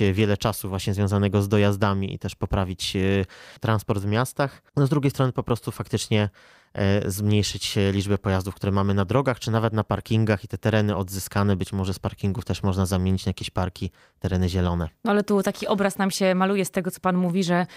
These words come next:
Speaker 2: właściwie wykorzystanie nowych technologii czy tej sztucznej inteligencji to jest, ym, zepchnięcie dużej odpowiedzialności na użytkowników, którzy nie tylko, e, mają stać się bardziej świadomi tych rozmaitych zagrożeń,
Speaker 1: Mhm.
Speaker 2: na przykład idących z,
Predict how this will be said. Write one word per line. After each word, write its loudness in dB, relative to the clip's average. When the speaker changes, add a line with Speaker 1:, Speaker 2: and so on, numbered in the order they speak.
Speaker 2:
właściwie 2
wykorzystanie -2
nowych -4
technologii -2
czy -6
tej 0
sztucznej -2
inteligencji 0
to 0
jest, 0
ym, 4
zepchnięcie 2
dużej 4
odpowiedzialności 0
na 4
użytkowników, 0
którzy 2
nie 2
tylko, 2
e, 4
mają 0
stać -4
się 2
bardziej -4
świadomi 0
tych -8
rozmaitych 0
zagrożeń, 2
Speaker 1:
Mhm. 2
Speaker 2:
na -8
przykład -2
idących -2
z, 0